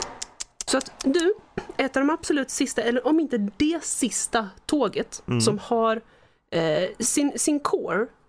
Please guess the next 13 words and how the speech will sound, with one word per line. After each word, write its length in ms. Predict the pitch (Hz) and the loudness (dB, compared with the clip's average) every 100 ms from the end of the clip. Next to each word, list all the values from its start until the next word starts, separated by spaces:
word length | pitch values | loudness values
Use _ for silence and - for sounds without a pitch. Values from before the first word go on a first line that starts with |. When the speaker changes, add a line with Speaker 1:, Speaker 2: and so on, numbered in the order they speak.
| - | -2
Speaker 1:
är, 360 | 202 202 202 - | 2 2 -2 -2
är 220 | 196 226 | 0 2
liksom 260 | 208 214 | 2 2
en, 100 | 202 190 | 0 0
en 140 | 180 180 | -2 0
ember 580 | 208 254 233 180 - 185 - | 2 2 2 0 -4 -4 -6
av, 300 | - 175 160 | 0 0 0
av 200 | - 175 | 0 -2
helvetes, 960 | 190 214 190 185 - 175 175 - - - | 0 -2 -2 -4 -4 -4 -2 -4 -2 0
eh, 120 | 175 | 0
glöd. 640 | 175 180 233 233 - 160 156 - | 0 2 2 0 -4 -10 -12 -10
Speaker 2:
Mhm. 340 | - 110 107 127 - _ - - - _ _ _ | -4 -2 -2 -4 -12 _ -20 -20 -20 _ _ _
Speaker 1:
Och 580 | 214 202 196 - - | 2 2 -2 -12 -10